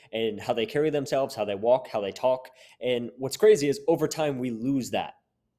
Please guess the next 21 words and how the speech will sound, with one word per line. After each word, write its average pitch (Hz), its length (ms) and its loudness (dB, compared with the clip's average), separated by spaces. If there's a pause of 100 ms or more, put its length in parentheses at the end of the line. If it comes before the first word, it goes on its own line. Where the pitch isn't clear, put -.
(120)
We 135 200 0
lose 143 540 2 (260)
that 131 180 4
sense 143 240 0
of 107 220 -2
confidence 127 560 -2
and 110 80 -4
that 117 160 -4
sense 123 220 -6
of, 110 260 -2 (400)
you 117 80 -4
know, 110 120 -4
outgoingness 135 1040 2
that 110 340 2 (340)
you 131 200 -4
once 139 260 4
possessed 127 420 0
as 104 140 -6
a - 20 -8
kid. 98 360 -4
Now, 107 320 0